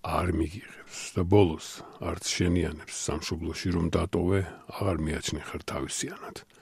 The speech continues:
მოკლედ, ემიგრანტობა რთულია და მწარე. ფარას თუ ემიგრაციას თავისთავად ადგილს, მდგომარეობას უწოდებს, რომელიც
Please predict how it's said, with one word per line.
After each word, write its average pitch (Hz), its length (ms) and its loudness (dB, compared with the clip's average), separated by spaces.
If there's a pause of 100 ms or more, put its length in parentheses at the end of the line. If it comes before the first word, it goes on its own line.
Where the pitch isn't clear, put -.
(440)
მოკლედ, 139 320 10
ემიგრანტობა 120 720 8
რთულია 107 400 6
და 120 80 8
მწარე. 98 400 2 (1120)
ფარას 92 400 4
თუ 110 480 6
ემიგრაციას 87 720 0
თავისთავად 104 960 2 (240)
ადგილს, 92 640 4 (120)
მდგომარეობას 90 1000 6
უწოდებს, 101 480 0
რომელიც 90 400 4